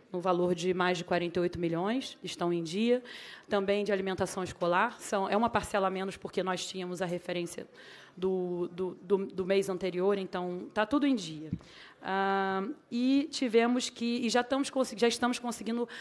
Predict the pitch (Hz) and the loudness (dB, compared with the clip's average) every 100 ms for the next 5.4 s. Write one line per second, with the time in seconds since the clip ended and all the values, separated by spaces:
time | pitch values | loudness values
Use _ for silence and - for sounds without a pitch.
0 | - 208 220 220 208 208 208 220 226 196 | -10 0 0 0 2 4 4 2 0 0
1 | 202 196 202 202 190 196 202 190 196 196 | 0 0 -4 -4 -6 -4 0 0 -2 -4
2 | 190 190 180 - 190 196 208 220 214 214 | 0 -2 -2 -4 0 2 2 -2 -4 -2
3 | 202 214 202 190 - 190 185 190 196 - | -2 -2 -2 -4 -2 -2 0 -2 -4 -6
4 | 190 208 - 165 - - - 185 185 170 | -6 -6 -8 -12 -14 -14 -6 -4 -2 0
5 | 208 240 - | 0 -2 -10